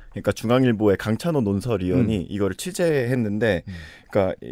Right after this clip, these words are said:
Speaker 1: 어, 강찬호 논설위원에 따르면, 어, 그 문자가 공개됐잖아요.
Speaker 2: 음.
Speaker 1: 김건희 여사가 그 명태균 씨한테 사과하는
Speaker 2: 음.
Speaker 1: 그, 어, 그 내용이 나온 맥락이
Speaker 2: 저희 녹음한 기준 어제 나왔어요.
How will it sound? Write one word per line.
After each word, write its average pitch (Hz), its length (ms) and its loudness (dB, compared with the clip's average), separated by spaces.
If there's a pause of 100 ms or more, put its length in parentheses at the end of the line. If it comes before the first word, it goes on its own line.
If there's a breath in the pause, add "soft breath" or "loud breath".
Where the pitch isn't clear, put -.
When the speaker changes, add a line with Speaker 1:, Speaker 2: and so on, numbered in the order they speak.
(140)
Speaker 1:
어, 95 160 2
강찬호 127 680 2
논설위원에 104 640 2
따르면, 113 580 2 (420 soft breath)
어, 92 340 0
그 - 120 -2
문자가 135 480 4
공개됐잖아요. 90 960 0
Speaker 2:
음. 95 60 -8
Speaker 1:
김건희 107 640 2
여사가 85 520 -2 (260 soft breath)
그 - 100 -8
명태균 101 420 0
씨한테 98 380 -2
사과하는 104 600 0 (140)
Speaker 2:
음. 101 120 -14 (480 loud breath)
Speaker 1:
그, 101 160 0
어, 87 200 0
그 123 340 2
내용이 113 640 4
나온 101 480 2 (200)
맥락이 107 800 2
Speaker 2:
저희 139 160 6
녹음한 135 260 6
기준 113 200 2
어제 120 200 6
나왔어요. 92 460 0